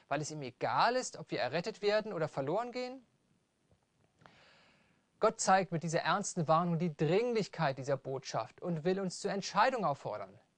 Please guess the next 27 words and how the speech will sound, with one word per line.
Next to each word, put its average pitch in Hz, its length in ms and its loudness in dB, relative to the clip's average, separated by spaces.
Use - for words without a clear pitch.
Er 139 300 -6
will 277 240 0
nicht, 240 520 -4
dass 143 300 -4
jemand 131 300 -6
verloren 123 400 -8
geht, 113 280 -14
sondern 160 360 0
möglichst 254 580 -2
viele 196 540 0
zu - 100 -12
der 135 140 -4
Gruppe 180 580 0
von 120 160 -10
Menschen 160 320 -4
gehören, 139 560 -4
die 151 60 -16
das 165 200 -2
Mahlzeichen 175 580 0
des 185 160 -8
Tieres 196 400 -8
nicht 269 500 -10
erhält. - 580 -16
Offenbarung 202 460 2
vierzehn, 202 480 -2
Vers 214 240 -8
zwölf 208 340 -4